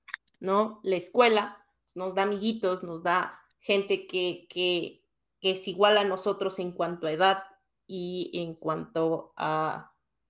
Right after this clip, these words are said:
contexto. Y entonces empezamos a generar vínculos. Para los niños, y esto me recuerda a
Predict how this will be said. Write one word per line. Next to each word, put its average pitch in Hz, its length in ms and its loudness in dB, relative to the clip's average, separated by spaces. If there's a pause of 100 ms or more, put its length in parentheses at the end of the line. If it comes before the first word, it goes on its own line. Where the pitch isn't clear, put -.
(360)
contexto. 175 760 0 (1500)
Y 254 180 10
entonces 269 640 6
empezamos 214 1000 -2 (420)
a 190 80 -2
generar 196 640 2
vínculos. - 680 -8 (1700)
Para 226 260 12
los 202 200 6
niños, 262 460 4 (100)
y 247 160 6
esto 294 240 4
me 311 120 2
recuerda 214 680 2 (680)
a 208 320 10